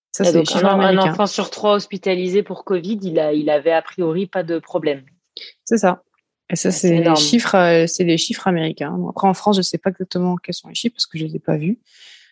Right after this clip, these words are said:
Speaker 1: Euh, mais ça, c'était, c'est des chiffres qui sont sortis, euh, et je les ai pas inventés, hein. Ils sont disponibles en ligne. Si vous voulez aller lire les quatre-vingt-deux pages du rapport du V R B pac,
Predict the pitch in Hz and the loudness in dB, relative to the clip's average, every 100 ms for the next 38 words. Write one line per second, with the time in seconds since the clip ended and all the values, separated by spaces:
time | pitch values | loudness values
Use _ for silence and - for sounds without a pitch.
0 | _ - 165 156 156 156 156 160 214 202 | _ -2 0 2 2 0 0 0 0 -2
1 | - - 160 180 160 165 - 233 - - | -4 -6 -4 -4 -2 -2 -4 -8 -12 -10
2 | 180 175 156 - - 220 220 165 151 165 | -6 -6 -4 -6 -6 0 2 2 2 0
3 | 160 156 160 208 247 180 185 - 190 185 | 2 2 2 2 2 2 0 0 0 0
4 | - 196 202 190 175 170 170 170 208 240 | 0 0 2 0 0 -2 -2 0 0 0
5 | - 175 175 175 175 175 175 208 190 175 | -4 -10 -6 -2 -2 -2 -2 -2 -2 -4
6 | - 208 196 185 185 185 175 202 202 190 | -4 -4 -4 -4 -4 -4 -2 0 0 0
7 | 180 165 170 - 190 180 - _ _ _ | -6 -6 -6 0 2 2 -4 _ _ _
8 | - 180 180 185 214 208 196 196 - 185 | -8 -2 0 2 2 2 0 0 -2 -2
9 | 220 220 | -2 -4